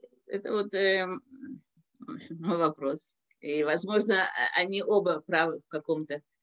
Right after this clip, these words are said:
э, каждый, э, из мудрецов, э, в смысле трактовки,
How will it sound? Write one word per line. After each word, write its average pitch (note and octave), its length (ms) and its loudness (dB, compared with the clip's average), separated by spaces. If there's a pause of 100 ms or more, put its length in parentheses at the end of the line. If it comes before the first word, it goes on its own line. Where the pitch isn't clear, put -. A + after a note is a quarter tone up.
(440)
э, - 260 -8
каждый, D#3 420 0
э, - 480 -8 (400)
из D#3 220 -4
мудрецов, D#3 500 -2 (160)
э, C3+ 60 -16 (280)
в D3+ 60 -18
смысле G3+ 400 4
трактовки, D#3 960 0